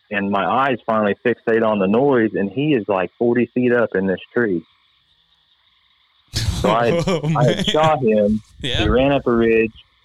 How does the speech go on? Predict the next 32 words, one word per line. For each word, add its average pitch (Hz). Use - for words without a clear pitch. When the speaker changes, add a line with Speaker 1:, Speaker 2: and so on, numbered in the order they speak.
Speaker 1:
climbed 120
straight 117
up 104
a 101
tree. -
And 107
as 113
he's 123
climbing 135
down, 107
this 110
is 101
after 110
the, 92
the 113
moan, 101
Speaker 2:
Mm-hmm. 117
Speaker 1:
he 120
just 113
turns 113
loose 104
and 85
falls. 78
And 90
he, 92
I 104
knew 104
there 95
he 98
was 87
done 80
for. 78